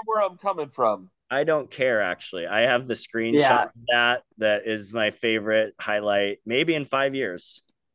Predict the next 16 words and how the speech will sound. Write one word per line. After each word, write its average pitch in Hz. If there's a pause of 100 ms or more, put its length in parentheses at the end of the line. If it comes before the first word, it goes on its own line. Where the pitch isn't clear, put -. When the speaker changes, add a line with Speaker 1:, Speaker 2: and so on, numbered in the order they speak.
(1000)
Speaker 3:
It 156
was 160
pretty 175
bad. 107 (720)
If, 156
if 185
there's 180
Speaker 2:
Oh. 170
Speaker 3:
one 190
thing 208
I 185
hate 165
more 135
than 139
anything, 120
it's 113